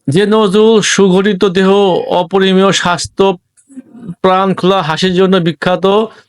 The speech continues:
ছিলেন। উনিশশো বিয়াল্লিশ খ্রিস্টাব্দে তিনি মারাত্মকভাবে স্নায়ুক অসুস্থতায় আক্রান্ত হয়ে পড়লে আক্রমিকভাবে তার সকল সক্রিয়তার অবসান হয়।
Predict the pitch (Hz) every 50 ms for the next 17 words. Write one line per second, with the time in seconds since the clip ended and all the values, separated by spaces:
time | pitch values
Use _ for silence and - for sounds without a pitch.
0 | _ _ _ _ _ _ _ _ _ _ _ _ _ - 185 165 - - 185 190
1 | 180 160 135 110 101 - - - _ _ _ _ _ _ _ _ 160 175 202 196
2 | - - - 214 220 214 208 - - - - 147 135 147 185 202 208 214 226 -
3 | - 208 190 185 - 208 196 180 175 202 185 - 196 190 190 208 226 233 214 -
4 | - - - - _ _ 127 139 170 208 220 226 208 - - 220 202 170 165 180
5 | 190 190 180 208 220 247 247 196 - - - - - _ _ _ _ _ _ _
6 | _ _ _ _ _ - 185 202 202 202 208 208 185 156 - 170 170 139 - 175
7 | - - 202 196 208 190 175 170 - - 180 180 180 175 - 180 165 175 180 175
8 | 185 175 175 170 165 170 196 220 233 226 - - - - _ _ _ _ _ _
9 | _ _ _ _ _ _ - 147 170 - - 196 196 190 196 190 165 151 160 175
10 | 190 196 175 185 185 180 - - - - 190 180 185 196 202 208 208 208 208 208
11 | 202 202 185 185 - 180 175 - - 185 185 170 - 175 170 165 165 160 156 156
12 | 147 - 156 151 147 139 143 143 135 127 113 101 95